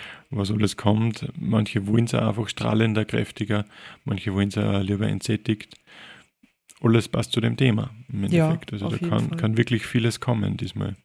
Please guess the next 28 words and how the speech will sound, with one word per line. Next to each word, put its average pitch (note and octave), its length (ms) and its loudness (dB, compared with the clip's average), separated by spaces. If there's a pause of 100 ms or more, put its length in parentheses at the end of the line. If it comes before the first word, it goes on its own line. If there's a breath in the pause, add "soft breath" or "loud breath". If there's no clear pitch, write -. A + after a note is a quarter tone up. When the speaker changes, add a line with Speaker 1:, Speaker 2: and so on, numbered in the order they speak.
(220)
Speaker 2:
Also E3 160 2
ich E3+ 100 0
bin F#3+ 360 6
richtig G3+ 320 0
gespannt, F3 420 -2
was D3+ 160 -4
auch D#3 160 -6
kommt. D#3 380 -6 (640)
Speaker 1:
Ja, G2+ 200 2 (240)
ja. G2+ 180 -2 (1040 loud breath)
Speaker 2:
Vielleicht F#3 420 2
Speaker 1:
Weil - 80 8
du - 60 8
Speaker 2:
was, G#2+ 100 6
Speaker 1:
gesagt C#3+ 260 4
Speaker 2:
äh, A#2 40 8
Speaker 1:
hast, G#2+ 180 4
Speaker 2:
ja. E3+ 180 -2 (680)
Speaker 1:
Weiß-Abgleich B2 1500 0
oder, A2 300 4
oder G#2 140 2
du, G#2+ 140 -2
du - 240 -6
ziehst - 260 -4 (340)
die, G#2 120 0
die A2 100 2
Schatten - 380 0
einfärben, A#2+ 640 4